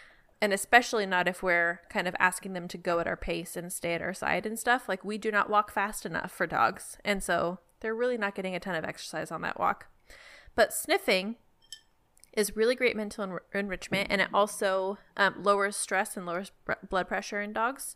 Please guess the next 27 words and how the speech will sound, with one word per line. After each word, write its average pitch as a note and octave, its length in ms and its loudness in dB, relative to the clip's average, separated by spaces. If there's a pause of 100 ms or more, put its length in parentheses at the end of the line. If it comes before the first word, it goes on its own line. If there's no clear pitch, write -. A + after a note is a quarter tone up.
and G#3 120 -2
so G#3 100 -2
it's F#3 120 -8
good B3 180 -2
for - 120 -6
a G#3 80 0
lot F3+ 260 2
of F#3 100 -4
different G#3 280 -8
reasons. E3+ 580 -8 (720)
And C4 140 2
dogs C#4 240 2
just - 180 -10
love C#4+ 160 0
to - 100 -10
sniff, - 440 -4 (120)
and A3+ 140 -8
so - 80 -4
you A#3 160 -2
might A3 160 -4
as A3+ 140 -8
well A#3 160 -2
just A#3+ 180 -6
let B3 140 -8
them C4+ 140 -10
do D#4 140 -4
it. - 180 -6